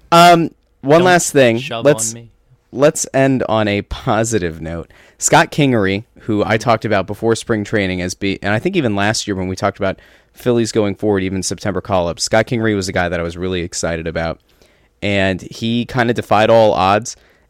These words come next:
Speaker 1: and made the team. A lot of people thought that he was gonna stay down in the minors for a while so that he wouldn't have a year of service counting against him. Um, but the Phillies ended up signing him to a six-year deal. The details on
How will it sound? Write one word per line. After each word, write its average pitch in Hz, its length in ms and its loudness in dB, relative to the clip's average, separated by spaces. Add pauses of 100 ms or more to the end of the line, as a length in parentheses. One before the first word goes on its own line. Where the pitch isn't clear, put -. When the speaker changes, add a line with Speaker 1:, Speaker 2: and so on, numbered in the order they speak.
Speaker 1:
and 101 300 0
made 101 240 0
the 104 80 0
team. 98 460 -6
A - 40 -10
lot 98 160 2
of 95 60 -8
people 101 160 -8
thought 98 240 0
that 95 80 -8
he 101 80 -6
was 92 140 -6
gonna 92 180 -4
stay 90 220 -4
down 92 220 -2
in 95 80 -4
the 92 60 -4
minors 92 280 -2
for 101 140 -4
a 95 60 0
while 98 220 2
so - 160 -4
that 87 220 -4 (100)
he 104 160 -12
wouldn't 90 240 -6
have 90 140 -6
a 87 40 -6
year 87 160 -4
of 82 100 -6
service 92 460 -4 (140)
counting 92 320 -6
against 90 380 -6
him. 90 200 -4 (500)
Um, 82 360 -4
but - 120 -4
the 101 80 -8
Phillies 123 360 -2
ended 117 220 2
up 104 100 -2
signing 98 320 -2
him 95 100 -4
to - 140 -6
a 85 60 -4
six-year - 420 -4
deal. 98 420 -2 (320)
The 110 60 -6
details 131 580 2
on 104 320 2